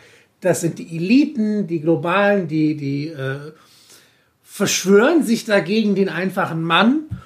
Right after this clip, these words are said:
Und dann kommen wir wieder auf das, was du auch angedeutet hast mit den anderen Ländern. Ich glaube einfach, dass wir mittlerweile sind, dass die Wissenschaft für, zumindest für einige, für diese Elite steht und die Schere da so groß geworden ist zwischen,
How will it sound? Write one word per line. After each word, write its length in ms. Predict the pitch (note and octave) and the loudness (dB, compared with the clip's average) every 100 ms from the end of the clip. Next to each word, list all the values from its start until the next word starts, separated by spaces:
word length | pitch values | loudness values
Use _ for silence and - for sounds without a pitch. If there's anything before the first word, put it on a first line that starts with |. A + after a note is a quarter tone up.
| - | -20
Und 140 | - F3 | -8 -2
dann 140 | F#3 | -2
kommen 180 | F#3 G#3+ | 0 0
wir 100 | G#3 | 2
wieder 180 | G#3 F#3+ | 4 2
auf 60 | |
das, 180 | F3+ G3 | 2 -4
was 160 | F#3+ F#3 | -4 -8
du 80 | F3+ | -10
auch 140 | F3+ | -10
angedeutet 460 | F3+ G3 F3+ F3+ F3 | -4 -4 -2 -4 -4
hast 180 | F3+ | -6
mit 80 | F#3 | -6
den 80 | D#3+ | -8
anderen 280 | E3+ E3+ E3 | -8 -6 -2
Ländern. 320 | F3+ E4 F3+ | -2 -2 -4
Ich 120 | C#3 - | -8 -4
glaube 320 | D#3+ E3 E3+ | 2 2 2
einfach, 400 | D#3+ E3+ F3+ - | 0 -2 -6 -4
dass 440 | F3 D#3+ - - _ _ _ _ _ _ _ _ _ - | 0 0 -2 -12 _ _ _ _ _ _ _ _ _ -4
wir 120 | E3+ | 2
mittlerweile 640 | G3 A#3 A3 G3 G3 G3 | 2 2 2 4 4 4
sind, 360 | E3+ G3 G3+ - | 4 2 2 0
dass 180 | F3 - | -4 -2
die 160 | D#3+ | -2
Wissenschaft 880 | A3 B3+ C4 - G3+ G3 - - _ _ _ _ | -2 0 -2 2 2 2 -4 -20 _ _ _ _
für, 520 | - - - A#3+ G3 - _ | -20 -8 0 2 2 -6 _
zumindest 500 | - F3+ F#3 F3 - | -4 0 0 -2 -8
für 120 | C#3+ | -4
einige, 320 | D#3+ B3 D#3 | 0 2 0
für 140 | - D#3+ | -2 -4
diese 240 | F3+ F3 | -2 -2
Elite 420 | D#3+ E3+ C4+ A3+ | 0 2 2 2
steht 480 | E3+ - D#3+ E3 G3 - - - _ | -6 -2 0 0 0 -14 -20 -20 _
und 280 | F#3 E3+ E3 | -2 -2 -2
die 140 | D3+ | -4
Schere 320 | - G#3+ E3+ | 0 2 0
da 220 | D#3 F3+ | 2 2
so 120 | F3+ E3 | 2 -2
groß 360 | C#3 F#3 - | -2 -4 -4
geworden 400 | C#3 A2+ G#2 A#2+ A#2 | -12 -16 -20 -20 -20
ist 280 | - - _ | -20 -20 _
zwischen, 560 | - C#3 - C3 A#2 | -18 -16 -14 -14 -16